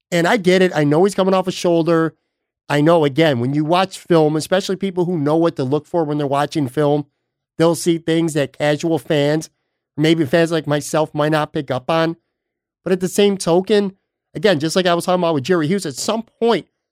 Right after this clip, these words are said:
you need to start making impactful plays if you're gonna be an important part of this defense. And that's something from Tremaine Edmonds I'm just not seeing. Like I said, uh, at least one of the two, I'll give him one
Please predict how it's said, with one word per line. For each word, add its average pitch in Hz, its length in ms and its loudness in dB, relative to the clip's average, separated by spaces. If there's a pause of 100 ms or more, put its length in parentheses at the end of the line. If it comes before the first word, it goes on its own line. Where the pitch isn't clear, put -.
(140)
you 156 120 -2
need 196 200 0
to 185 60 2
start 185 260 0
making 185 300 0
impactful 160 720 -4
plays 165 460 0
if - 460 -20
you're 156 80 -2
gonna 160 120 2
be 170 120 2
an 151 60 0
important 165 260 -2
part 165 160 2
of 147 60 0
this 131 160 -4
defense. 139 540 0
And 139 120 -4
that's 202 220 0
something 185 260 -2
from 165 200 -4
Tremaine 170 300 -4
Edmonds 151 320 -2
I'm 135 160 -4
just 160 220 -4
not 143 200 -2
seeing. 160 220 0
Like 160 160 -2
I 170 80 0
said, 151 300 -2
uh, 123 200 -2 (520)
at 160 80 -4
least 285 200 2
one 196 240 2
of 165 60 0
the 139 100 -2
two, 139 260 -4
I'll 160 80 2
give 214 200 -2
him 160 240 -2
one 151 420 2